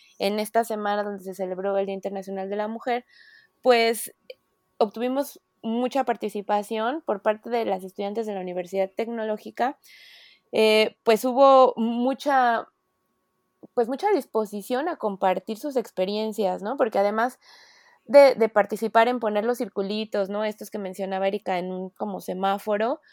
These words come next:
pues, de pronto empezabas a ver cómo se generaba una, una conversación entre ellas diciendo, "No, pues, yo también, fíjate que a mí, em, que me toca pasar por esta ruta, también me toca, una vez me pasó", ¿no? Y empezaban como a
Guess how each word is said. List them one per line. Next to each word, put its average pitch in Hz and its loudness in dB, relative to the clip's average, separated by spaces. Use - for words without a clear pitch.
pues, 254 8
de 269 8
pronto 285 0
empezabas 277 2
a 262 0
ver 233 -2
cómo 254 -4
se 254 -2
generaba 202 -2
una, 226 -4
una 254 2
conversación 220 0
entre 214 -2
ellas 220 -2
diciendo, 220 -6
"No, 247 -4
pues, 226 -2
yo 233 -4
también, 240 -6
fíjate 233 -6
que 214 -10
a 202 -6
mí, 226 -6
em, 196 -6
que 226 -2
me 208 -4
toca 233 -6
pasar 214 -4
por 226 -4
esta 214 -4
ruta, 240 -2
también 214 -8
me 214 -8
toca, 226 -4
una 233 -4
vez 220 -6
me 220 -8
pasó", 233 -2
¿no? 233 -4
Y 247 -4
empezaban 220 -4
como 226 -4
a 180 -8